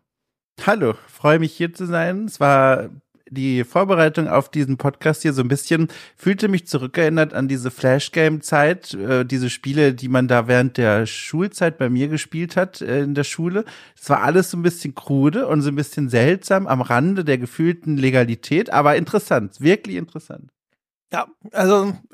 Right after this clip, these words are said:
Speaker 2: also ganz unterschiedlich, es ist alles natürlich relativ kleines Produktionsniveau, über das wir heute sprechen werden, aber sehr große Differenzen, zumindest in der, in der optischen Produktionsqualität. Bevor wir dazu kommen,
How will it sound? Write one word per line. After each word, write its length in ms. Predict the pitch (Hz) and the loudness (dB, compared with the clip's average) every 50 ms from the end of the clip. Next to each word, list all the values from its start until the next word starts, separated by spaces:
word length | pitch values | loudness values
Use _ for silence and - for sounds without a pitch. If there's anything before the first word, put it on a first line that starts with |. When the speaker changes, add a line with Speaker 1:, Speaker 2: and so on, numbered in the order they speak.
| - - | -10 -4
Speaker 2:
also 240 | - 196 175 214 202 | -2 0 0 0 0
ganz 300 | 180 226 233 285 247 - | 2 0 0 0 -2 -6
unterschiedlich, 540 | 240 226 285 262 - - 269 254 - - | -6 -4 -4 -4 -2 -4 -6 -6 -4 -6
es 80 | 170 139 | -6 -4
ist 100 | 160 139 - - | -6 -10 -12 -12
alles 220 | 143 131 - - | -12 -12 -12 -12
natürlich 400 | 98 - - 139 127 - - _ - | -14 -10 -10 -10 -10 -12 -18 _ -12
relativ 420 | 156 135 147 156 - - 160 135 - | -8 -6 -4 -4 -2 -4 -6 -4 0
kleines 320 | - 185 175 190 208 - | 0 2 4 4 2 2
Produktionsniveau, 840 | - 220 202 190 - - - 220 240 247 - 254 240 226 233 233 233 | 2 2 2 2 0 2 2 2 2 4 2 0 2 4 4 4 4
über 140 | 220 220 220 | 4 4 0
das 140 | 214 - | 0 0
wir 80 | - 208 | 2 2
heute 160 | 208 208 214 | 2 2 0
sprechen 320 | - - 226 220 226 220 214 | -4 -6 -4 -4 -4 -2 -2
werden, 260 | 220 220 226 233 - | -2 -2 -2 -2 0
aber 240 | - 190 190 208 202 | 0 2 2 2 0
sehr 260 | - 214 208 220 240 | 2 2 2 2 2
große 360 | 233 - 220 226 233 - 254 | 0 2 2 2 2 2 -2
Differenzen, 720 | 202 214 185 202 196 196 185 196 220 - 254 247 247 233 | -4 -4 -4 -2 -2 -2 -2 -2 -2 -4 -4 -4 -4 -4
zumindest 440 | - 233 202 202 208 214 226 - - | -4 -2 -2 -2 0 0 -2 -4 -4
in 140 | 202 196 196 | -4 -6 -4
der, 300 | 180 185 180 180 175 180 | -2 -2 0 0 -2 -2
in 100 | 185 185 | -2 -2
der 140 | 185 - 170 | -2 -2 -2
optischen 340 | 180 - - 185 - - - | -2 -2 -4 -6 -6 -4 -6
Produktionsqualität. 640 | 175 170 170 - 175 156 - - 147 139 - 156 | -4 -6 -4 -6 -6 -8 -6 -8 -10 -8 -8 -4
Bevor 240 | 151 170 - 220 240 | -4 -2 0 2 2
wir 80 | 269 254 | 2 2
dazu 220 | 247 247 - 247 | 0 0 0 -2
kommen, 360 | - - - 240 247 320 349 | 0 2 2 2 2 0 -6